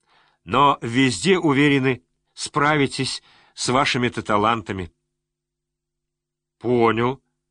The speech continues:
согласился Ферапонт. Скокс он берет, начинает разворачиваться, а тут,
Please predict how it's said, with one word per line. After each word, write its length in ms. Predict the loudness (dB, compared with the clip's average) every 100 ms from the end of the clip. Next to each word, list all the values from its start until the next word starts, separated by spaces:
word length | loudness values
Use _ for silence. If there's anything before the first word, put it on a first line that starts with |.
| _ _ _
согласился 760 | -6 -2 2 0 0 -2 -4 -6
Ферапонт. 640 | -4 -4 -2 -6 -6 -14 _ _ _ _ _ _ _ _ _ _
Скокс 640 | -14 -2 -2 -2 -8 -8 -14 _ _ _ _ _
он 240 | -2 0 2
берет, 560 | 2 4 2 -2 -18 _ _ _ _ _ _ _ _ _ _ _ _ _ _
начинает 600 | -2 0 2 2 2 2
разворачиваться, 1120 | 2 2 2 2 0 0 0 -2 0 0 0 -6 _ _ _ _
а 200 | 0 0
тут, 560 | -2 -6 -6 -8 -20